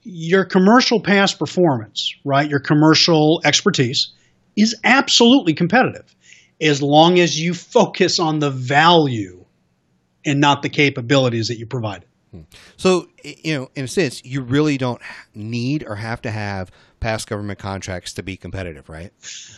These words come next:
Speaker 1: Uh, mm, all right. So I, I, I know what I just said, but the answer to that is yes and no. You can absolutely be competitive with only commercial contracts. But if your proposal,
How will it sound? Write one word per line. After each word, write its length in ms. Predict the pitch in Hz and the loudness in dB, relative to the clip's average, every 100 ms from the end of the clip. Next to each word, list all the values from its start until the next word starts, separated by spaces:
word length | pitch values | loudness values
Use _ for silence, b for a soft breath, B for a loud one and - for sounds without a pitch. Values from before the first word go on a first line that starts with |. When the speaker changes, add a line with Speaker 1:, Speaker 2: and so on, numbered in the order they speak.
| B | B
Speaker 1:
Uh, 160 | 233 - | -8 -4
mm, 640 | 220 202 196 196 196 - - 302 - - - - | 0 2 4 4 2 -2 -12 -14 -16 -20 -16 -2
all 80 | 208 | 2
right. 160 | 190 143 | 2 4
So 140 | 202 | 4
I, 180 | 185 170 | 4 2
I, 340 | 151 170 151 | 2 -2 2
I 40 | 175 | 4
know 160 | 180 | 6
what 100 | 170 | 6
I 80 | 156 | 4
just 220 | 143 143 | 2 0
said, 220 | 175 156 139 | 2 2 2
but 280 | 156 175 | -4 -8
the 300 | 175 160 185 | -10 -2 2
answer 500 | 202 214 - 190 170 | 2 2 0 2 2
to 180 | 147 - | -2 -2
that 220 | 156 156 143 | 2 2 2
is 160 | 127 | -2
yes 260 | 143 135 143 | -2 -2 -2
and 120 | 127 | -2
no. 320 | 135 131 113 B B B B _ - 151 | -2 -2 -4 B B B B _ -20 -6
You 180 | 190 240 | 2 4
can 120 | 240 | 4
absolutely 680 | 208 233 - 190 190 190 156 | 4 2 2 4 4 4 2
be 200 | 151 143 | 0 0
competitive 720 | 131 131 131 110 98 _ _ _ _ - | -2 -2 -2 -4 -12 _ _ _ _ 0
with 120 | 156 | 4
only 240 | 151 156 | 6 6
commercial 400 | 143 151 143 143 | 4 0 0 -2
contracts. 680 | 127 143 131 117 117 113 - b b b b _ _ - | -2 -2 0 -4 -8 -12 -16 b b b b _ _ -12
But 500 | 170 147 - 185 170 | -10 -10 2 6 6
if 180 | 170 220 | 6 4
your 200 | 311 311 | 4 4
proposal, 920 | 208 - 175 190 160 131 120 120 | 0 4 4 4 2 -2 -4 -6